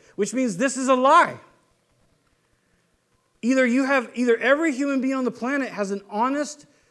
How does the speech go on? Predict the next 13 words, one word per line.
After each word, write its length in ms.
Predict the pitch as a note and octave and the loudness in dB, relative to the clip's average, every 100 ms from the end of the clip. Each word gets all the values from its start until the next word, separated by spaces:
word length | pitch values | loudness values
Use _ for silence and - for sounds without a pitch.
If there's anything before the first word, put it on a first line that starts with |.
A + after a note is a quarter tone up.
| _ _ _ _ - | _ _ _ _ -6
ability 1000 | F#3 D#3+ E3 C4+ C#4 F3+ - C#3 C#3+ D#3 - _ _ _ _ - | -4 -2 2 4 4 2 0 -6 -6 -8 -20 _ _ _ _ -10
and 120 | F3+ | -8
possibility 840 | - A#3 A3+ G#3+ D#3+ A3+ D4 G#3+ F#3 | -4 -2 -2 -4 -2 2 2 2 -2
of 100 | F3 | -2
receiving 480 | E3 A#3 A#3 G3+ C#3 | -6 -6 -4 -6 -6
Jesus, 800 | D3+ C#4 D#3+ C#3 G3 - - _ _ _ _ _ _ _ _ _ - | -4 -4 -4 -8 -8 -16 -20 _ _ _ _ _ _ _ _ _ -6
or 100 | E3+ | 0
the 80 | G#3+ | 2
word 220 | A3+ B3 | 2 0
is 80 | A#3 | -2
not 180 | B3 A3+ | -6 -6
near 160 | C4 | -8
them. 300 | A3 A2+ A#2 | -10 -14 -18